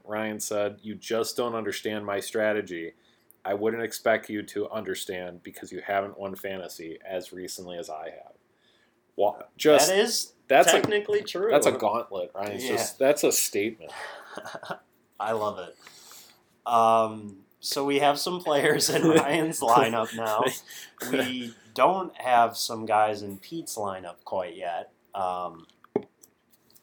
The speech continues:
Speaker 2: that's gonna have to be done at some point. Um, so it's kinda tough to fully speak on Pete's team. I know Derrick Henry will be making his way into the lineup. That's for sure. Otherwise, he, yeah,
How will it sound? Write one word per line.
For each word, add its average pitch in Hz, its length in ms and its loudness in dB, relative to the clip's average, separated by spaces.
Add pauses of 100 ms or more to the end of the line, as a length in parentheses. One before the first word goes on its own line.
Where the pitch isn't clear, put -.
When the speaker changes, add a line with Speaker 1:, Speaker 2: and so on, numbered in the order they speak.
(120)
Speaker 2:
that's 95 320 -8
gonna 101 300 -8
have 92 300 -10
to 90 60 -20
be 92 120 -18
done 87 260 -8
at 87 180 -16
some 92 280 -8
point. 90 420 -16 (880)
Um, 80 500 -14 (600)
so 120 200 -6
it's 107 140 -6
kinda 147 320 -4
tough - 380 -2
to - 100 -10
fully 143 460 -8
speak 139 380 -8
on 139 200 -6
Pete's - 380 -12
team. 147 360 -6
I 123 120 -4
know 107 240 -2
Derrick 107 360 -4
Henry 123 520 -2
will 127 400 -8
be 123 120 -12
making 117 420 -6
his 110 180 -10
way 110 220 -4
into 107 160 -10
the 104 100 -16
lineup. 104 580 -8 (380)
That's 101 240 -6
for 101 160 -10
sure. 98 440 -8 (540)
Otherwise, 113 400 -4
he, 120 320 -16 (120)
yeah, 92 120 -14